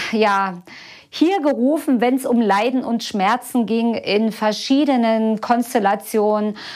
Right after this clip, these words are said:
auch beruflich, mit Mobbing, Ausgrenzung, Stalking. Also... Ich kann ein Lied davon singen, zumindest in der Vergangenheit. Ich singe dieses Lied heute nicht mehr, weil es leidvoll ist und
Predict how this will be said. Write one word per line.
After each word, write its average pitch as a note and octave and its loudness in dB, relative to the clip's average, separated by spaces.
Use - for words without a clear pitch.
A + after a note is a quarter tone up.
auch B3 0
beruflich, G#3+ -2
mit G#3+ -2
Mobbing, G#3 2
Ausgrenzung, G3 -2
Stalking. F#3 -2
Also... F3+ 0
Ich - 0
kann A#3+ 2
ein A3+ 2
Lied C4+ 2
davon C4 2
singen, C4+ 2
zumindest A#3+ 2
in A3+ 2
der B3 2
Vergangenheit. A#3 0
Ich A3 -2
singe B3 2
dieses A#3+ 2
Lied A#3+ 0
heute A3 2
nicht C#4 0
mehr, G3 2
weil G3 0
es G3+ -4
leidvoll G#3 -2
ist A3 -2
und G3+ -4